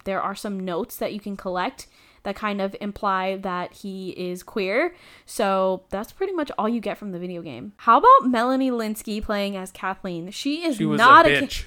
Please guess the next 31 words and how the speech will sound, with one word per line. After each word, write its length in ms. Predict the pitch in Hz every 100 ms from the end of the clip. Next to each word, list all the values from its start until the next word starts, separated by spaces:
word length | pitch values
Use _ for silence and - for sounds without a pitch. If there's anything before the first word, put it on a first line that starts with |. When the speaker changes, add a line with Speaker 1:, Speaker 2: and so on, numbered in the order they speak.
| - -
Speaker 2:
<laughs> 140 | - 208
Speaker 1:
she 100 | 392
was 240 | 440 330
not 260 | 269 254 311
a 60 |
character 420 | 311 285 269 285
from 140 | 294 294
the 80 | 330
video 300 | 254 208 208
game. 400 | 190 202 302 - _ _ 330
<laughs> 80 | - 294 - - -
Speaker 2:
Yeah, 280 | 151 160 156
she 140 | 190
was 140 | 165
acting 300 | 165 170 190 175
like, 120 | 160
oh, 240 | 143 135
she 140 | 127 156
was 160 | 147
so, 260 | 160 160 143 _ _ _ _ _
she 220 | - 196
acted 380 | 175 175 170 170
the 80 | 165
part, 260 | 160 123
like, 160 | 117 113
but 100 | 117
she 120 | 135
acted 180 | 127 123
so 600 | - - 135 127 127 120 117
mean. 500 | 123 127 123 113 104 107
Like, 500 | 104 104 104 -